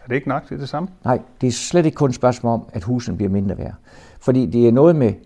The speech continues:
Speaker 2: Tivoli-lys, fordi det er nogle kæmpe master, der sættes op, med et, et døgnbelysning, som er lige meget om, om sommeren. Det er noget med, at, øh, nogle er sensitive over for støj,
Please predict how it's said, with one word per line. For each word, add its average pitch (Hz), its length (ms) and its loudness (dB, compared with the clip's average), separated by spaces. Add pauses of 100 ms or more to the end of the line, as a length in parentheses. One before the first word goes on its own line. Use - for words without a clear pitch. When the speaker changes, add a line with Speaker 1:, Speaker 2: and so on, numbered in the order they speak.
(120)
Speaker 2:
Tivoli-lys, 156 840 2 (220)
fordi 131 240 -2
det 113 100 2
er 107 40 -2
nogle 101 140 -2
kæmpe 151 400 0 (140)
master, 131 400 0 (180)
der 107 60 -8
sættes - 320 -8
op, 151 280 -2 (400)
med 117 280 0
et, 95 140 -6 (100)
et - 120 -14
døgnbelysning, 127 960 0
som 90 180 -10
er - 120 -12
lige 117 160 -2
meget 110 260 -2
om, 98 200 -8 (120)
om 101 160 -10
sommeren. 135 360 -2 (880)
Det 127 200 6
er 117 100 4 (100)
noget 147 280 4
med, 147 220 4 (100)
at, 110 160 -4 (800)
øh, 117 720 -14
nogle 139 280 4
er 76 240 -2
sensitive 131 680 0
over 123 300 -2
for 92 360 -8 (640)
støj, 180 340 0